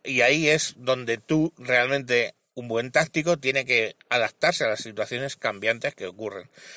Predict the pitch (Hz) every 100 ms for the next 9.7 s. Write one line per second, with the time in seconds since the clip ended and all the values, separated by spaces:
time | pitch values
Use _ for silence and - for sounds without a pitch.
0 | - - 113 110 131 170 170 160 180 196
1 | - 98 - 104 107 139 - 147 151 147
2 | 143 135 127 127 143 - 107 - - -
3 | - - - 120 113 117 - - 127 120
4 | 113 110 101 85 - - 104 - - 120
5 | 117 120 110 107 98 110 117 110 110 107
6 | 135 170 - 156 151 151 139 147 107 -
7 | 147 139 135 139 117 101 131 139 135 120
8 | 113 78 - 110 - - _ _ - 98
9 | 98 107 95 82 - 78